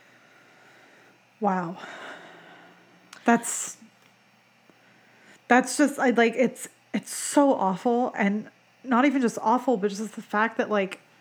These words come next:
these people had names. Why don't, why don't we have them?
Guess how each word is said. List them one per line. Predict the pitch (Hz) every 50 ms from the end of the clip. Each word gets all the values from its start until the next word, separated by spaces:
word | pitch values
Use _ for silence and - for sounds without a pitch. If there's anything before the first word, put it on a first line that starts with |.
| _ _ _ _ _ _ _ _ _ _ _ _ _ _ _ _ _ _ _ _ _ _ _ _ _ _ _ _ _ _ _ _ _ _ _ _ _ _ _ _
these | 202 240 247 233 -
people | - - 269 269 254 233
had | 196 - - 294 294 240
names. | 214 190 160 - 190 185 - - 202
Why | 220 233 247 262
don't, | 262 254 240 - - - 185
why | 214 226 240
don't | 254 240 202 202
we | 226 220 208
have | 175 214 247 285 262 -
them? | 180 151 - - 180